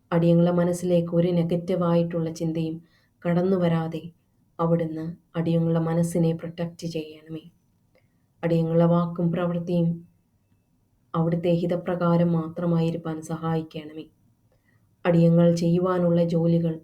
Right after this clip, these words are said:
ഏറ്റവും ഭംഗിയായും വൃത്തിയായും ചെയ്യുവാനുള്ള ദൈവിക കൃപ അവിടുന്ന് അടിയങ്ങൾക്ക് തരയണമേ. അടിയങ്ങളുടെ വായിൽ നിന്ന് വരുന്ന ഓരോ വാക്കും മറ്റുള്ളവർക്ക് പ്രയോജനപ്രദമായി മാത്രമായിരിക്കാൻ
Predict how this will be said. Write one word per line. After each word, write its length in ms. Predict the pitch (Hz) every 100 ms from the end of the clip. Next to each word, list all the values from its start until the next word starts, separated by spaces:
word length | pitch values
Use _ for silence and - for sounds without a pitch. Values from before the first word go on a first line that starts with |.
| _ _ _ _ _
ഏറ്റവും 440 | 170 170 170 170 175
ഭംഗിയായും 580 | 170 170 175 170 170 170
വൃത്തിയായും 560 | 170 170 170 170 165 160
ചെയ്യുവാനുള്ള 640 | 165 160 165 170 165 160
ദൈവിക 480 | 160 160 165 170 170
കൃപ 280 | 165 165 165 160 - _ _ _ _ _
അവിടുന്ന് 320 | 170 165 165
അടിയങ്ങൾക്ക് 500 | 160 160 160 160 156
തരയണമേ. 560 | 165 151 156 156 151 151 170 _ _ _ _ _ _ _ _ _ _
അടിയങ്ങളുടെ 600 | 170 170 165 165 170 165 165 165 _ _ _ _
വായിൽ 320 | 170 170 170 170
നിന്ന് 160 | 170 175
വരുന്ന 320 | 170 165 165 165
ഓരോ 320 | 160 170 175
വാക്കും 420 | 170 160 160 170 160 170 _ _ _ _ _ _ -
മറ്റുള്ളവർക്ക് 560 | 170 175 175 175 175
പ്രയോജനപ്രദമായി 960 | 170 165 175 180 180 175 175 175 170 170
മാത്രമായിരിക്കാൻ 920 | 170 160 160 170 156 160 165 160 156